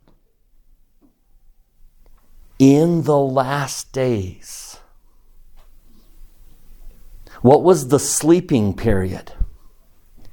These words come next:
When the apostles went to sleep was what period? So when does the growing of the wheat and tares, where do we place that then?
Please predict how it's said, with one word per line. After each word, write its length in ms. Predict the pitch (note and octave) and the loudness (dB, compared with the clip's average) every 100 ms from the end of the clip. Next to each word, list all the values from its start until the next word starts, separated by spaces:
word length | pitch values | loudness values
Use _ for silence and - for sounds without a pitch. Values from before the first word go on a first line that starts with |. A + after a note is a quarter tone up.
| - - _ _ - | -20 -20 _ _ -6
When 160 | - B2+ | 2 4
the 80 | B2+ | 4
apostles 580 | B2 D#3 D3 E3+ D3+ A#2 | 2 0 -2 -2 -4 -2
went 380 | A2+ C#3+ D3+ - | -2 -2 -2 -6
to 120 | C3+ | -6
sleep 460 | - D#3 E3 D#3 | -6 -2 0 0
was 180 | A#2 G#2+ | -4 -4
what 260 | A#2+ C3+ C3+ | -2 -4 -4
period? 520 | C#3+ C#3+ G2 F#2 - - - _ _ - - _ _ G2+ G2+ _ A2 _ - - - | -4 -4 -6 -10 -18 -20 -20 _ _ -20 -20 _ _ _ -20 _ -20 _ -20 -20 -8
So 440 | - - D#3 B2+ | -4 0 4 4
when 440 | B2 A#2+ C#3+ E3+ E3+ | 4 2 2 0 0
does 280 | D#3 B2 G#2 | -2 -2 -2
the 220 | B2 A#2+ - | -2 -2 -8
growing 680 | G#2 A#2 D3 D#3+ E3+ D#3 - | -12 -6 -4 -4 -6 -8 -8
of 220 | B2 G#2 | -8 -8
the 80 | A#2 | -10
wheat 380 | G#2+ C#3 C#3 C3+ | -8 -10 -10 -12
and 200 | A2+ - | -10 -4
tares, 640 | C#3+ E3 C3+ A2 D#2+ - _ _ _ - | -4 -4 -6 -8 -14 -20 _ _ _ -6
where 240 | C3+ F3+ | 0 0
do 80 | F3+ | 0
we 120 | C#3+ | -2
place 460 | C3 - D3+ B2+ - | -4 -8 -8 -8 -8
that 380 | C#3 D3 - G2+ | -8 -8 -10 -14
then? 260 | F2 F2 | -14 -16